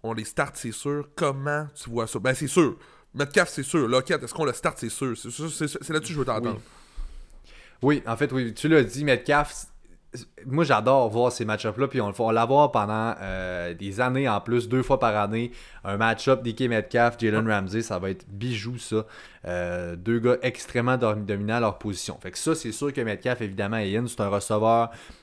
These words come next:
Speaker 2: plus deux que un cette semaine, évidemment.
Speaker 1: Ouais.
Speaker 2: On prend un step down.
Speaker 1: Ouais.
Speaker 2: C'est, oui, il y a non seulement ce match-up-là, je pense qu'honnêtement,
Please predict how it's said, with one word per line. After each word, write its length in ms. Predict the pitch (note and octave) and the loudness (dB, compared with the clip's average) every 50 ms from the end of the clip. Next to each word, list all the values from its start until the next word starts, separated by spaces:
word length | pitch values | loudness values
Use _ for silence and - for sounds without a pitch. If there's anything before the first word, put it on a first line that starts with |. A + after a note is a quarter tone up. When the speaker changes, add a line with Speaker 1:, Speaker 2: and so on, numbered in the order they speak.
| _ _ _ | _ _ _
Speaker 2:
plus 220 | - C3+ C3+ B2 A2 | -2 0 0 2 4
deux 140 | C3+ C3+ C3 | 4 4 6
que 220 | C3+ A#2+ G#2+ - | 6 4 4 4
un 160 | B2 B2 B2+ | 2 0 0
cette 240 | A#2+ - A#2+ G#2+ - | 0 0 0 0 2
semaine, 400 | - A2+ G2+ G#2 A2 A2+ B2 B2+ | 0 0 0 0 0 -2 -4 -4
évidemment. 520 | G#2+ G2+ G2 G2 G#2 G2 G2 G2+ G#2 A2+ A#2+ | -6 -8 -6 -4 -4 -2 -2 -2 -2 -4 -4
Speaker 1:
Ouais. 60 | B2+ - - - - - - - | -6 -10 -18 -20 -20 -18 -8 -6
Speaker 2:
On 100 | G#2 G#2 | -4 -4
prend 160 | - - A#2+ | 0 2 2
un 100 | A#2+ A#2+ | 2 2
step 280 | A#2+ - A2+ G#2 F#2+ F2+ | 0 0 -2 -2 0 0
down. 300 | A2 A2 A#2 A#2+ A#2+ - | 0 0 2 0 -2 -4
Speaker 1:
Ouais. 40 | - - - - - - - - - - | -6 -12 -20 -20 -20 -20 -20 -20 -18 -12
Speaker 2:
C'est, 360 | - - - - B2 B2 - - | -10 -6 -4 -2 -2 -2 -2 -4
oui, 380 | A#2+ A#2 C3+ C3 D3+ F#3+ F3+ A#2+ | -6 -4 -2 0 0 0 0 0
il 60 | C3 | 0
y 40 | B2+ | 2
a 40 | B2 | 4
non 120 | D3+ F3+ | 4 4
seulement 280 | F3 F3+ D#3 D3+ F3+ G3+ | 6 6 4 4 4 2
ce 80 | - | 2
match-up-là, 460 | - C#3 C3 - A#2+ G#2 - C3 D3 D#3 | 2 2 2 2 0 0 2 4 2 4
je 80 | - | 4
pense 160 | - D#3 D3+ | 2 -2 0
qu'honnêtement, 520 | - C#3 A#2 A#2 A#2 - C#3 C#3 D3 D3 | 0 0 0 0 0 0 0 2 2 2